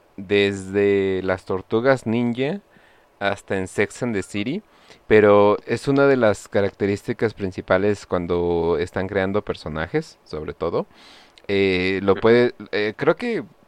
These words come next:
Speaker 1: ya los tienen con colores, eh, porque muchos hablan los cuatro colores de la personalidad, etcétera, etcétera, pero también es, eh, fuego, tierra, aire, eh, bueno, más bien,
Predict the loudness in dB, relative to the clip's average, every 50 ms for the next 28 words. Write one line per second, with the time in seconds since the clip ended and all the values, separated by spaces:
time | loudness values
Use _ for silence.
0 | -12 -4 0 0 2 0 0 -2 -4 -4 -4 -4 -4 -4 -4 -4 -6 -8 -6 -4
1 | -2 0 2 2 2 0 -2 -6 -14 -20 -20 _ _ _ _ _ _ _ -6 -2
2 | -2 -2 -2 -2 -4 -6 -4 -4 -4 -4 -4 -6 -8 -6 -4 -2 -2 0 -2 -2
3 | -4 -4 -4 -4 -4 -4 -4 -4 -4 -4 -2 -2 -2 -2 -4 -6 -8 -12 -12 -14
4 | -16 -16 -16 -16 -14 -14 -12 -12 -12 -10 -10 -8 -8 -8 -6 -8 -8 -8 -10 -12
5 | -10 -10 -10 -10 -10 -10 -8 -6 -6 -6 -6 -8 -10 -20 -20 -20 -16 _ -2 0
6 | 2 4 2 2 2 0 0 0 0 0 0 0 0 2 0 0 -2 -6 -18 -18
7 | -12 -8 -6 -4 -2 -2 -2 -4 -4 -6 -4 0 2 2 2 2 2 0 0 0
8 | 0 -2 -2 0 0 0 0 2 2 2 2 0 -2 -4 -6 -6 -6 -8 -8 -10
9 | -12 -12 -12 -8 -6 -6 -6 -4 -6 -6 -8 -8 -10 -10 -12 -14